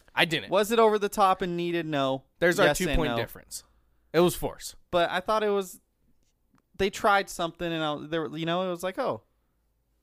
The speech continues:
Speaker 2: that was, you know, you tried it." And there were some cool, like, the action wasn't good. It was all very generic, but there were, like, some cool shotgun shots where they would, like, shoot a guy and he would do a backflip.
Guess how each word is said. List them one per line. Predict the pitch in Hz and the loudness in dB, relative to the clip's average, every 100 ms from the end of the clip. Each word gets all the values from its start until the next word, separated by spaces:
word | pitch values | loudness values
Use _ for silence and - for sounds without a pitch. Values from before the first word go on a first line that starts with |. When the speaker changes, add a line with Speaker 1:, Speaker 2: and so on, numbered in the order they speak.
| _ | _
Speaker 2:
that | - 147 | -8 -6
was, | 165 160 _ | -6 -10 _
you | - 147 | -14 -8
know, | 143 156 | -8 -8
you | 156 | -12
tried | - 185 170 | -10 -6 -6
it." | 110 - _ _ _ _ _ | -8 -14 _ _ _ _ _
And | 453 | 0
there | 440 | 2
were | |
some | 370 277 | 2 -4
cool, | - 233 | -4 -2
like, | 202 151 - _ _ _ _ | 0 -2 -4 _ _ _ _
the | 165 | 6
action | 175 208 190 | 6 6 2
wasn't | 139 113 | 0 -2
good. | 110 107 | -4 -2
It | 107 | -2
was | 113 | 0
all | 127 | 0
very | 120 113 | 2 -2
generic, | - 110 110 | -4 -8 -8
but | 170 | -4
there | 175 | -2
were, | 202 | 0
like, | 190 147 _ _ _ | -2 -2 _ _ _
some | - 147 | -20 -16
cool | - 139 | -8 -6
shotgun | - 123 - 120 | -2 -2 -4 -12
shots | - 98 107 - | -12 -10 -10 -10
where | 113 | -8
they | 107 | -6
would, | 107 | -8
like, | 98 - | -12 -12
shoot | - 110 | -12 -8
a | |
guy | 107 101 107 | -4 -4 -4
and | |
he | 107 | -10
would | 104 | -10
do | 113 | -10
a | 101 | -8
backflip. | 98 110 - 104 | -8 -10 -10 -10